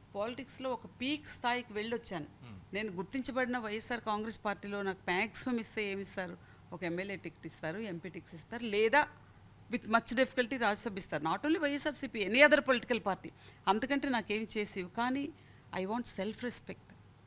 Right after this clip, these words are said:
Speaker 1: నాకు ఎటువంటి పరిస్థితి వచ్చిందంటే, సెల్ఫ్ రెస్పెక్ట్‌ని పణంగా పెట్టి పనిచేయాల్సిన పరిస్థితిని వైఎస్ఆర్ కాంగ్రెస్ పార్టీ క్రియేట్ చేసింది.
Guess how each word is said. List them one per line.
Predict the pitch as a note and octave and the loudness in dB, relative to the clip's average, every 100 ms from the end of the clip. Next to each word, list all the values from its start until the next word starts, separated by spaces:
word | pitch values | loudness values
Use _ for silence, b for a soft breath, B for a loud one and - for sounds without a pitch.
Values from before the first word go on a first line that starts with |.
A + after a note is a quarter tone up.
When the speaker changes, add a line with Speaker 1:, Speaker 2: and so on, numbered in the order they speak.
| - - - G3+ | -20 -20 -8 -4
Speaker 1:
నాకు | G3 | -2
ఎటువంటి | G3 A3+ C4+ - | -4 -2 -2 -2
పరిస్థితి | A3+ G3+ - G#3 | -6 -6 -6 -6
వచ్చిందంటే, | G3 G3+ F#3+ B3 | -4 -4 -6 -6
సెల్ఫ్ | A#3 C4 B3 | -4 -4 -4
రెస్పెక్ట్‌ని | C#4+ - C4 B3+ A#3+ | -6 -4 -6 -6 -2
పణంగా | A3 A3 A#3 A#3 | 0 0 0 0
పెట్టి | A3 G#3+ | -2 -4
పనిచేయాల్సిన | G#3+ G3+ F#3+ G3+ G3 - | -4 -6 -4 -4 -4 -4
పరిస్థితిని | F#3 F#3 A3+ - C4+ A3 C#4+ B B B - | 0 2 2 0 0 0 -2 B B B -2
వైఎస్ఆర్ | A#3 C#4 - C4+ | 2 2 4 2
కాంగ్రెస్ | - G#3+ A3 A3 - | 4 2 2 -4 -4
పార్టీ | G#3+ B3+ | -4 -4
క్రియేట్ | - G3 G3 F#3+ D#3+ | -4 0 0 0 -4
చేసింది. | - D3+ - | -4 -4 -6